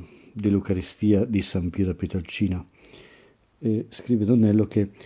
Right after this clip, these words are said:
è già pochi anni sacerdote, nel millenovecentosedici, così anche Don Attilio, Padre Pio era già alla guida di anime in cammino verso la cima delle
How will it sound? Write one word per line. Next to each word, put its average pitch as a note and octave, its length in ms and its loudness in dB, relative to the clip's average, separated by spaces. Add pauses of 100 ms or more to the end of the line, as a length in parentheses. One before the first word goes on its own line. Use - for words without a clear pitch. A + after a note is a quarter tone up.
(280)
è A2+ 280 0 (200)
già A#2+ 360 2 (240)
pochi A#2+ 300 0
anni A#2+ 240 10
sacerdote, B2 1160 4 (200)
nel G#2 160 2
millenovecentosedici, G#2 1160 2
così F#2+ 180 -4
anche F#2+ 160 -2
Don F#2+ 140 -2
Attilio, A2+ 600 2 (360)
Padre B2+ 240 4
Pio C#3+ 200 6
era A2 100 8
già A#2+ 320 4
alla A2 240 2
guida A#2 320 4
di G2+ 200 2
anime A#2 420 8
in G2 100 4
cammino A2+ 480 6
verso G#2+ 340 0
la G2+ 100 0
cima G2+ 380 0
delle G2 400 0